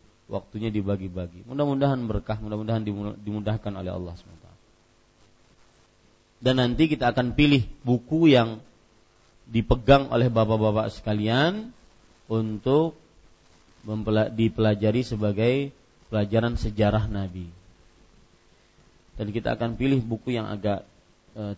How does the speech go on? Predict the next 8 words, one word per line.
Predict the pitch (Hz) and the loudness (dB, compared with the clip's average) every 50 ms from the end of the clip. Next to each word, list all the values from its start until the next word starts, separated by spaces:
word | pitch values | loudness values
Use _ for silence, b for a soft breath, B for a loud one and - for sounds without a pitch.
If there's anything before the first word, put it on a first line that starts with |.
| - | -6
tidak | 117 104 110 104 - | -6 -6 -6 -6 -6
terlalu | 113 104 104 104 107 101 | -4 -2 0 0 0 -2
tebal | - 104 107 107 98 92 85 80 92 - - _ _ _ _ | -4 -6 -4 -2 -2 -2 -4 -6 -10 -18 -20 _ _ _ _
sehingga | - 104 104 104 104 101 101 107 113 117 127 | -8 -6 -4 -4 -4 -4 -4 -2 -2 -2 -2
memudahkan | 123 113 107 104 104 98 104 107 - 101 101 | -2 -2 -2 -4 -4 -2 -4 -4 -4 -6 -8
kita | 101 98 101 - 113 113 110 | -8 -8 -8 -6 -4 -4 -2
menyelesaikannya. | 107 104 104 101 95 92 92 - 95 92 90 - - 92 92 92 90 90 87 - - - - | -2 -4 -4 -4 -6 -6 -6 -8 -8 -10 -10 -8 -10 -12 -12 -12 -18 -18 -20 -20 -20 -16 -8
<clears throat> | - 170 165 - - 123 110 | -4 -2 -2 0 0 0 -2